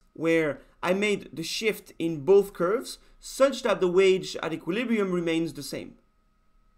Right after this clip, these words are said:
If the labor supply curve did not shift as much, if the red curve here was here instead, then the new equilibrium would be a bit higher for a higher wage,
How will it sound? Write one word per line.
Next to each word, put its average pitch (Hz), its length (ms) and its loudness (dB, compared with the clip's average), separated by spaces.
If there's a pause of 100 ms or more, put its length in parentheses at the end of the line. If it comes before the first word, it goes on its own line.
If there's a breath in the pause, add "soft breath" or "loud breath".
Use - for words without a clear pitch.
(640 soft breath)
If - 420 0 (160)
the 165 380 0
labor 196 280 4
supply 190 440 0
curve 190 460 -2 (280 soft breath)
did 170 160 -4
not 214 240 0
shift 214 400 -4
as 151 140 -4
much, - 420 -6
if 151 140 -12
the 165 120 0
red 175 280 2
curve 180 280 0
here 160 440 -4
was 135 240 -6
here 156 200 -4
instead, 226 380 -8 (840)
then 185 220 0
the 185 60 0
new 247 180 2
equilibrium 233 560 2
would 190 140 -4
be 190 100 -2
a 185 60 6
bit 185 220 2
higher 170 360 -6 (240)
for 156 240 -4
a 170 60 -4
higher 156 240 -6
wage, - 400 -12